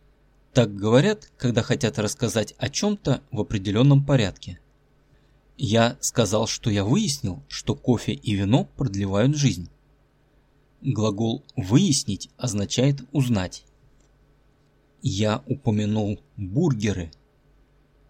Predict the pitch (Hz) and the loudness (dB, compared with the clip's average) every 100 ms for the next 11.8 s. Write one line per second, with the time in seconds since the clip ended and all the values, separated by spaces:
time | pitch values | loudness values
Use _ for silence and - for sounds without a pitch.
0 | - 127 143 107 120 - _ 120 95 92 | 0 2 2 0 -2 -6 _ -2 -2 -4
1 | - 104 127 165 180 - - - 101 123 | -4 0 2 0 -4 -10 -12 -4 -2 -2
2 | 139 - 131 165 135 92 87 85 90 90 | -4 -4 0 2 2 0 -4 -6 -8 -8
3 | 107 _ _ _ _ _ _ _ _ _ | -12 _ _ _ _ _ _ _ _ _
4 | - - 120 110 113 - 110 104 - 110 | -16 -8 -4 -2 -2 0 0 0 -2 -4
5 | - - - 104 - 226 233 95 76 _ | -6 -10 -4 -2 -2 -4 -2 -4 -6 _
6 | _ _ _ _ _ - 123 - 113 123 | _ _ _ _ _ -6 -4 0 -2 -2
7 | - 104 127 - 117 107 98 101 113 101 | -4 0 0 0 -2 -2 0 2 2 2
8 | - - - - 104 98 107 196 - - | -4 -6 -6 -6 -4 -2 -2 -2 -2 -4
9 | - 92 107 104 123 110 - 101 117 139 | -6 -6 -4 -2 -2 -4 -2 0 0 -2
10 | - - 120 104 - 120 - 165 127 110 | -6 -4 -4 -4 -2 -2 -2 0 2 2
11 | 107 - 139 143 107 - 127 | 2 2 2 2 0 -4 -12